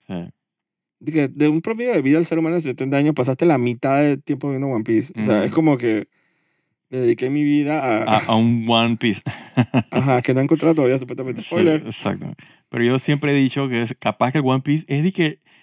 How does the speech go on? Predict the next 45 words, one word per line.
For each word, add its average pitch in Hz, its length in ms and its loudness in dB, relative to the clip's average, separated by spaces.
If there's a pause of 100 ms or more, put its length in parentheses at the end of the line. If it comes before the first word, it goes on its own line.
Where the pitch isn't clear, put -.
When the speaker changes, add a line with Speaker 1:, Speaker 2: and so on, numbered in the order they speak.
(160)
Speaker 1:
la, 156 440 0
los 156 180 0
amigos 185 340 2
que 190 80 0
hicimos 233 320 2
en 180 60 4
el 165 60 2
camino. 139 500 -2 (240)
<laughs> - 1000 -2
Speaker 2:
Esa 160 220 0
es 196 40 4
la, 135 200 4
la 123 180 0
de 120 160 2
la 113 140 0
flor 127 260 -4
de 160 80 0
los 127 140 -2
siete 120 200 -4
colores. 123 500 -2
Speaker 1:
Sí, 110 240 -2
así 113 260 -2
mismo 147 240 2
va 135 80 2
a 135 40 -2
terminar. 113 460 0
Speaker 2:
Con 123 160 0
Ángel, 139 400 2
Speaker 1:
O 127 40 -2
sea, 120 80 -2
Speaker 2:
que 131 80 2
Speaker 1:
lo 120 60 6
Speaker 2:
la, 113 60 2
que - 0 -
Speaker 1:
estoy, 139 160 4
Speaker 2:
la, 110 180 2
la 120 140 0
Speaker 1:
le 127 60 4
Speaker 2:
flor 131 220 2
Speaker 1:
estoy, - 160 -4
le 123 60 0
estoy 143 440 0
spoileando 156 680 -2
desde 120 240 0
ya. 107 160 -6